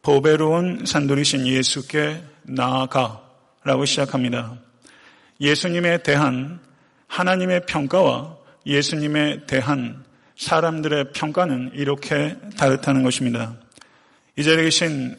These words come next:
성도님들, 그리스도인이십니까? 그리스도인들이 그리스도께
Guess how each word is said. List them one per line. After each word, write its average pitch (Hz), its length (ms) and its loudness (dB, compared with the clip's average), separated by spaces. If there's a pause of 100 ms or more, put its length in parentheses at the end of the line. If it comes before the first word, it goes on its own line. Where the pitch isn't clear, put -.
성도님들, 151 760 -2 (160)
그리스도인이십니까? 139 1120 -2 (880)
그리스도인들이 151 1000 2
그리스도께 147 1000 2